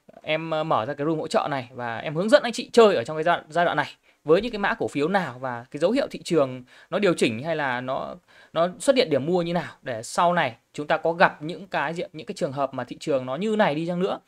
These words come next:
thì gì ạ, thì chúng ta vẫn có cách để ứng phó, đúng không ạ? Chúng ta không hoảng loạn và chúng ta có kiến thức để chúng ta có thể là vận hành cái danh mục của mình. Đó. Đấy, xem nào, ờ,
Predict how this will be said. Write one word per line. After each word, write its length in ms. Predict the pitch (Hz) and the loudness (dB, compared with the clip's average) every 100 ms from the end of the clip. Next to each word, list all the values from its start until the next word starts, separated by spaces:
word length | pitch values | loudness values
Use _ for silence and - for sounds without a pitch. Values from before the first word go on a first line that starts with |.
| _ - - _ | _ -20 -20 _
thì 180 | 180 165 | -2 2
gì 100 | 165 | 4
ạ, 100 | - - _ _ _ _ _ _ - | 2 -2 _ _ _ _ _ _ -6
thì 100 | 165 | -2
chúng 80 | 165 | 2
ta 100 | 180 | 2
vẫn 240 | 196 247 | 0 2
có 160 | 175 180 | 4 4
cách 320 | 262 262 - | 0 -2 -8
để 140 | 117 | -6
ứng 200 | 208 160 | -4 -4
phó, 360 | 175 160 175 339 _ - | 2 4 4 -2 _ -8
đúng 180 | 160 | 0
không 80 | 214 | 2
ạ? 80 | - - | 2 -6
Chúng 120 | 151 | -8
ta 80 | 160 | -6
không 280 | 175 214 196 | 0 0 2
hoảng 200 | 156 104 | 0 2
loạn 300 | 135 - 135 | 2 2 -6
và 100 | 127 | -10
chúng 160 | 139 135 | -8 -2
ta 280 | 170 151 - - - | 0 -2 -6 -20 -2
có 100 | 147 | 2
kiến 180 | 160 190 | 2 2
thức 200 | 285 294 | -2 -2
để 180 | 127 104 | -6 -6
chúng 160 | 139 156 | -6 -4
ta 120 | 151 | -2
có 120 | 147 | -2
thể 180 | 156 113 | -4 -6
là 80 | 113 | -4
vận 200 | 131 135 | -4 -2
hành 260 | 143 127 127 | -4 -4 -8
cái 200 | 123 135 | -6 -4
danh 140 | 165 | -2
mục 120 | 156 135 | -4 -2
của 80 | |
mình. 200 | 135 139 - _ _ _ _ _ | -2 -2 -4 _ _ _ _ _
Đó. 340 | - 160 165 - _ _ _ _ _ _ _ _ _ _ _ _ _ _ _ _ _ _ _ _ _ _ _ _ _ _ _ - _ _ _ - | -8 -4 -4 -6 _ _ _ _ _ _ _ _ _ _ _ _ _ _ _ _ _ _ _ _ _ _ _ _ _ _ _ -20 _ _ _ -18
Đấy, 120 | 147 | -14
xem 260 | - 165 156 | -6 -4 -4
nào, 180 | 127 - - | -6 -8 -16
ờ, 400 | - 131 127 | -12 -10 -10